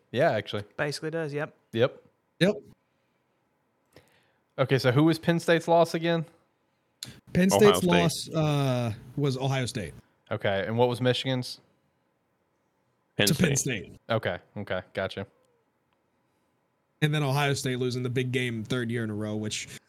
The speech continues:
Speaker 3: I really had to swallow
Speaker 1: <laughs> At
Speaker 3: my
Speaker 1: least, at
Speaker 3: pride
Speaker 1: least
Speaker 3: on,
Speaker 1: you're getting
Speaker 3: but
Speaker 1: prepared
Speaker 3: I had,
Speaker 1: for it
Speaker 3: I had to
Speaker 1: early.
Speaker 3: face the facts.
Speaker 2: Okay,
Speaker 3: I
Speaker 2: hang
Speaker 3: had
Speaker 2: on,
Speaker 3: to face
Speaker 2: though.
Speaker 3: the facts.
Speaker 1: He's getting
Speaker 2: Hang
Speaker 1: prepared
Speaker 2: on,
Speaker 1: for
Speaker 2: hang
Speaker 1: it.
Speaker 2: on.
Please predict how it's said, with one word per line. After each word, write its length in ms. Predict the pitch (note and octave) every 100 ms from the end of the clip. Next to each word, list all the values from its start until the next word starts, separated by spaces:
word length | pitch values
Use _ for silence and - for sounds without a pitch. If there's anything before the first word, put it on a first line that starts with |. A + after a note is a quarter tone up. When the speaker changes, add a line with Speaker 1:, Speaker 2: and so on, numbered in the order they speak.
| - - - - -
Speaker 3:
I 80 | E3+
really 220 | F#3+ F#3+
had 160 | F#3+ E3
to 60 |
swallow 240 | - F#3+ F3+
Speaker 1:
<laughs> 20 |
At 60 |
Speaker 3:
my 60 | F#3+
Speaker 1:
least, 180 | C#4 C#4+
at 80 | F3+
Speaker 3:
pride 100 | F#3+
Speaker 1:
least 200 | B3 -
Speaker 3:
on, 60 | A3+
Speaker 1:
you're 80 |
getting 260 | G3 F#3+ F3+
Speaker 3:
but 80 | D#3+
Speaker 1:
prepared 400 | D#3+ - C3 C3
Speaker 3:
I 40 |
had, 140 | E3 A3+
Speaker 1:
for 100 | -
it 60 |
Speaker 3:
I 100 | G#3+
had 180 | G3 G#3+
to 60 | G#3
Speaker 1:
early. 80 | G#3
Speaker 3:
face 200 | G#3+ G#3
the 80 |
facts. 260 | C#3+ F#3 D#3+ G3 G3
Speaker 2:
Okay, 120 | D#3+
Speaker 3:
I 80 | C#3+
Speaker 2:
hang 180 | F#3 G#3
Speaker 3:
had 40 |
Speaker 2:
on, 160 | G3 F3+
Speaker 3:
to 80 |
face 120 | E3+ E3
Speaker 2:
though. 80 |
Speaker 3:
the 80 | C3+
facts. 80 | A2+
Speaker 1:
He's 140 | D#3 D3+
getting 140 | F3
Speaker 2:
Hang 100 | F#3+
Speaker 1:
prepared 320 | G#3 A#2+ A2
Speaker 2:
on, 40 | A2
Speaker 1:
for 140 | G2
Speaker 2:
hang 140 | F3
Speaker 1:
it. 20 | G3
Speaker 2:
on. 220 | D3